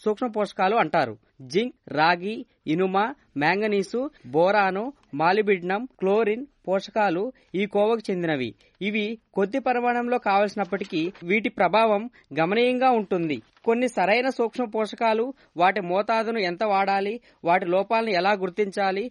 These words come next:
తీసుకోవాల్సిన జాగ్రత్తలు ఇప్పుడు తెలుసుకుందాం. జింక్ లోప లక్షణాలు ఇప్పుడు మనం తెలుసుకుందాం. లేత ఆకుల్లో ఈ నెల మధ్య భాగం పసుపు రంగులోకి మారటం, కొన్ని సందర్భాలలో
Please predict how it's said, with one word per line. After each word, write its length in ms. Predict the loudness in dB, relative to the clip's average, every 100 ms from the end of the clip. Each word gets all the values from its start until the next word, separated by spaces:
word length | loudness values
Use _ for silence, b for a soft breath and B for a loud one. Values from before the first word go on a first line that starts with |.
| b _
తీసుకోవాల్సిన 560 | -8 -2 2 2 2 -2
జాగ్రత్తలు 680 | 0 0 0 -2 -4 -4 -6 b
ఇప్పుడు 280 | -8 -4 0
తెలుసుకుందాం. 580 | 0 0 -2 -6 -6 -10 -18 -16
జింక్ 300 | -4 -4 -4 -8
లోప 240 | -2 0 2
లక్షణాలు 480 | -2 -2 -2 -2 -2
ఇప్పుడు 200 | -4 -2
మనం 180 | -2
తెలుసుకుందాం. 640 | -2 -4 -4 -8 -8 -10 -18 _
లేత 400 | -8 -2 -2 0
ఆకుల్లో 720 | 2 2 0 0 0 -2 -2 -8 b -8
ఈ 160 | -2
నెల 200 | 0 0
మధ్య 260 | 2 2 0
భాగం 440 | 2 0 -2 -8 -14 _ -4
పసుపు 260 | -2 0 0
రంగులోకి 500 | 2 2 0 0 0
మారటం, 540 | 2 2 2 -2 -4 -10 -2
కొన్ని 220 | 0 0
సందర్భాలలో 840 | -2 -2 -2 2 2 2 2 0